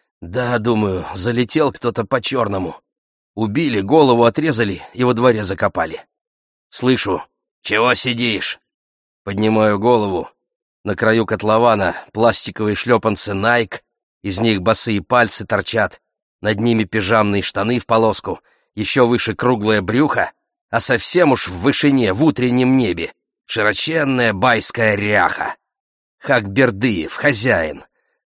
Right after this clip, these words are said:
Вот этот точняк и убил. Двор-то его собственный. Ненавижу таких гадов. Не хозяин он мне, я только пашу на него. Дом строю. А он таращится, будто я его собственность. "Почему не работаешь?"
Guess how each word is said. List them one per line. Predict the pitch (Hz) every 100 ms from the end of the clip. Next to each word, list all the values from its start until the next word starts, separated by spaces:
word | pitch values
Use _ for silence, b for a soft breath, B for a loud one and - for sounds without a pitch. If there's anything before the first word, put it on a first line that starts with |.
| _
Вот | 117 127 -
этот | 196 156 -
точняк | - 143 - 160 180 -
и | 175
убил. | 156 104 101 98 95 _ _ _ _
Двор-то | 107 185 - 110
его | 104
собственный. | 117 202 190 - 82 78 - _ _ _ _ -
Ненавижу | 95 120 143 151 131 104 98
таких | 104 90 95
гадов. | 85 85 98 76 - - _ _ _ _ _ _
Не | 98 127
хозяин | 147 151 117 151 165 143 135
он | 120
мне, | 117 98 80 - _
я | 107 117
только | 127 131
пашу | 113 143 - 156 131
на |
него. | 104 95 82 73 _ _ _ _ -
Дом | 98 113 101
строю. | - 104 82 - - _ _ _ _ _
А | 101 117
он | 131
таращится, | - 143 135 131 - 117 - 120
будто | 127 - 131
я | 123
его | 127 127
собственность. | - 110 101 - 110 82 - - - _ _ _ _ _
"Почему | 101 - 123 120
не | 117
работаешь?" | 120 113 120 113 104 87 - -